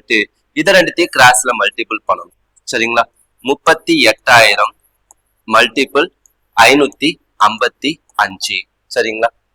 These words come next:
இப்ப கவனிங்க, இந்த ஒரு ஜீரோ, ஒரு ஜீரோ கேன்சல். அதுக்கடுத்து என்ன பண்ணலாம்? ஃபைவ்ல கேன்சல் பண்ணலாம். இது எத்தனை முறை இருக்கும்? பத்தொன்பது முறை இருக்கும். இங்க ஒன் ஒன் ஒன். சரிங்களா? ஃபைவ் ஆல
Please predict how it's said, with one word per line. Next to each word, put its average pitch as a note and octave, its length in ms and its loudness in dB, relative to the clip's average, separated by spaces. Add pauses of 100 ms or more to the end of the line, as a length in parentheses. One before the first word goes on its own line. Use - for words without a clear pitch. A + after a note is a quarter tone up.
(340)
இப்ப C#3 200 2
கவனிங்க, C#3+ 320 6 (300)
இந்த B2 120 2 (120)
ஒரு C#3 220 2
ஜீரோ, C#3 200 0 (460)
ஒரு B2+ 120 0 (100)
ஜீரோ B2+ 180 0 (180)
கேன்சல். G#2 400 0 (720)
அதுக்கடுத்து C#3+ 440 0
என்ன C#3+ 180 2
பண்ணலாம்? C3+ 340 4 (1600)
ஃபைவ்ல D3+ 340 4 (140)
கேன்சல் A#2+ 360 0
பண்ணலாம். F#2 280 -10 (120)
இது C3 80 -2 (100)
எத்தனை D#3 280 -4
முறை C3+ 180 4
இருக்கும்? C#3+ 280 -6 (240)
பத்தொன்பது B2+ 500 0
முறை A#2 160 4
இருக்கும். - 260 -12 (520)
இங்க D3 120 0 (1000)
ஒன் C3+ 120 2 (200)
ஒன் C3+ 120 2 (200)
ஒன். G2+ 100 -6 (420)
சரிங்களா? B2+ 340 0 (260)
ஃபைவ் C#3 260 4
ஆல C3 120 6